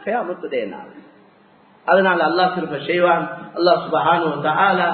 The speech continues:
எங்களுடைய எல்லா நிலைமைகளையும் சீராக்கி வைப்பானா. யா அல்லாஹ், எங்கள் அனைவருக்கும் நேரான வழியை காட்டுவாயா, எங்களோட உள்ளங்களை பண்படுத்துவாயா, எங்களோட உள்ளங்களை இருக்கிற கரைகளை நீக்கி விடுவாயா, உன்னோட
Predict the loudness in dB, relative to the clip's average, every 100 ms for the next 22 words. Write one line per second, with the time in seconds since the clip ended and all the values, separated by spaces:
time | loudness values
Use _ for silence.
0 | -4 -12 -4 -2 0 2 2 2 2 2
1 | 2 2 0 0 -2 -2 -4 -4 -2 0
2 | 0 -2 -2 0 0 0 -6 -10 -16 -6
3 | 2 6 6 2 0 0 4 4 4 2
4 | -2 0 0 0 0 0 -2 0 -2 0
5 | 0 0 0 -4 -8 -14 0 4 4 4
6 | 2 2 2 4 2 2 0 0 -2 -4
7 | 0 0 2 -2 -6 -12 -12 0 4 4
8 | 4 4 4 4 2 2 0 0 0 2
9 | 4 4 4 2 4 2 2 2 4 4
10 | 2 0 -4 -8 -16 -8 2 4